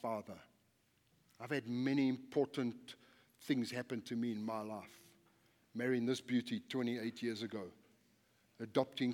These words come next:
kids, having two kids, those are important days. But the most important day, the day that defines everything that I am and everything I will be into the future, is the day that I bowed my knee to Jesus Christ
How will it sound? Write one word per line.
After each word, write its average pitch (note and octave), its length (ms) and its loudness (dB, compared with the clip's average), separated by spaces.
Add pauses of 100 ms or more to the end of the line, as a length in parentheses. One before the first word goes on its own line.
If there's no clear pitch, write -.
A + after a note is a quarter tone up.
kids, A2+ 400 0 (280)
having C3+ 400 -2
two B2 180 2
kids, B2 300 0
those A#2 180 -4
are B2+ 60 2
important B2 420 0
days. A2+ 180 -2
But - 260 -10
the C3+ 200 -2
most B2 480 2
important B2+ 480 0
day, A2+ 220 -2 (360)
the A#2 80 -2
day B2+ 220 2
that B2 200 -2
defines C3 520 -2
everything A#2+ 400 -2
that A#2+ 120 0
I A2+ 140 -4
am A#2+ 200 0
and A2+ 80 -4
everything B2 380 -2
I B2 40 0
will A#2+ 200 -2
be A#2+ 180 -2
into A2 140 -6
the A#2 120 -4
future, A2 380 -8 (300)
is A2 120 -6
the A2+ 80 2
day A#2+ 220 -2
that A#2 140 -4
I G#2+ 200 -6
bowed B2+ 280 0
my C3+ 100 0
knee A2+ 220 0
to A2 140 -10
Jesus G#2+ 400 -8
Christ G2 460 -10